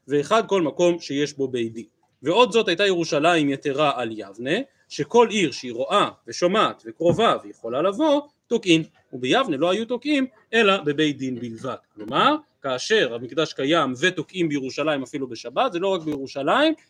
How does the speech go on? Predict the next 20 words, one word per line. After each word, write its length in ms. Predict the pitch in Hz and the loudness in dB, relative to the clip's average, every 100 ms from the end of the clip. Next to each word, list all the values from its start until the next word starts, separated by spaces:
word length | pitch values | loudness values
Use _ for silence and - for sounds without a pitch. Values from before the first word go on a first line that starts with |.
| - | -4
אלא 120 | 170 | -2
בכל 280 | 160 156 247 240 | 0 2 2 2
עוטף 320 | 165 208 202 | 0 0 -2
ירושלים, 640 | 180 143 131 135 185 294 285 | -2 -4 -6 -4 0 0 -2
בכל 280 | 170 233 240 | -4 -4 -2
המקומות 520 | 185 160 151 208 262 - - - | -2 -2 0 0 0 -4 -20 -2
שהם 340 | 156 185 226 | 0 2 0
סמוכים 400 | - 160 - 202 | -4 -6 -4 -4
ונראים, 500 | 156 127 - 180 214 202 _ _ 139 | -4 -6 -4 0 0 -4 _ _ -6
אה, 120 | 135 139 - | -6 -6 -2
כל 160 | 180 175 | 0 2
עיר 140 | 202 | 0
שהיא 160 | - - 151 | -2 -6 -4
שומעת 280 | 175 214 151 | -2 -2 -2
וקרובה, 320 | - 139 202 | -6 -2 0
הגמרא 220 | 175 151 | 0 0
מיד 200 | 160 151 | 0 -2
תסביר 400 | 135 - 151 165 160 _ _ | -6 0 4 4 2 _ _
במה 240 | 139 143 143 | 0 2 2
המדובר. 540 | 131 113 113 170 277 | 0 -4 0 2 4